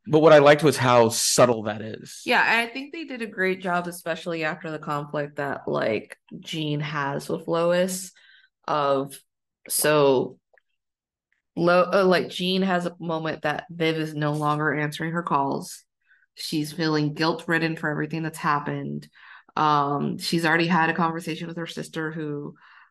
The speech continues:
Speaker 2: tells her, "I preferred when your hair was long. You used to be, like, you used to look so much happier," not understanding that, like,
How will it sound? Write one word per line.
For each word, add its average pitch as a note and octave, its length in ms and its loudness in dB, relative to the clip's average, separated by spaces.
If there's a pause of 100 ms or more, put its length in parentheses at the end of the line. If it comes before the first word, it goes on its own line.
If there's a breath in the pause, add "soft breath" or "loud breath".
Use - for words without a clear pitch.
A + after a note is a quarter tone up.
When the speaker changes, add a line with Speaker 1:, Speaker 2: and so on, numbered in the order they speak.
(160)
Speaker 2:
tells D#3 300 -4
her, D3 240 -8
"I D3+ 220 -2
preferred E3 480 -6
when D#3 100 -8
your D3+ 120 -10
hair G#3 240 2
was A3 140 2
long. F#3 640 -2
You D3+ 200 -12
used D#3 240 -10
to D3 80 -12
be, D3 400 -10
like, - 380 -12 (440 soft breath)
you E3+ 200 -2
used F#3 340 -2
to F#3 100 0
look E3 340 -4
so D#3 320 -8
much C#3 260 -12
happier," C3+ 680 -8 (320 loud breath)
not D#3+ 300 2
understanding D3+ 840 -4
that, C#3 300 -4
like, B2 440 -6